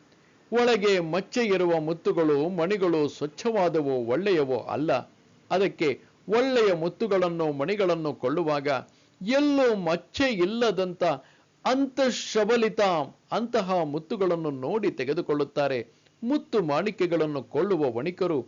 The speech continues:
ಪರೀಕ್ಷೆ ಮಾಡಿ ತೆಗೆದುಕೊಳ್ಳುತ್ತಾರೆ. "ಗಜಕುಂಭೇಶು ವಂಶೇಶು ಫಣಾಸು ಜಲದೇಶು ಚ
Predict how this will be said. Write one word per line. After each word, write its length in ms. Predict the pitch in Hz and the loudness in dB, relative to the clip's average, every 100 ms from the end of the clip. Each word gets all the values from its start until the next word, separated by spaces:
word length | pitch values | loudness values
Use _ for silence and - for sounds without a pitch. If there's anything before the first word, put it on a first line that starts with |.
| _ - _ _ | _ -20 _ _
ಪರೀಕ್ಷೆ 480 | 254 311 - - 233 | 2 2 -2 -2 -2
ಮಾಡಿ 440 | 202 185 170 151 | 0 0 0 -2
ತೆಗೆದುಕೊಳ್ಳುತ್ತಾರೆ. 1160 | 131 117 139 170 151 147 143 147 139 135 117 - _ - - - - - - - - - | -4 -8 -6 -2 0 0 -2 0 0 0 -4 -8 _ -20 -20 -20 -20 -20 -20 -20 -20 2
"ಗಜಕುಂಭೇಶು 1400 | 226 254 214 262 - 233 247 233 240 233 226 202 220 208 175 | 6 6 6 0 0 0 2 2 4 4 2 0 2 2 2
ವಂಶೇಶು 1080 | 131 190 233 - 226 208 196 208 202 180 - | 2 2 0 0 0 2 0 2 4 2 0
ಫಣಾಸು 640 | 165 220 254 220 196 196 | -2 0 2 2 2 0
ಜಲದೇಶು 800 | 160 170 190 185 160 190 208 196 | 2 2 4 2 4 4 2 0
ಚ 140 | 165 | 0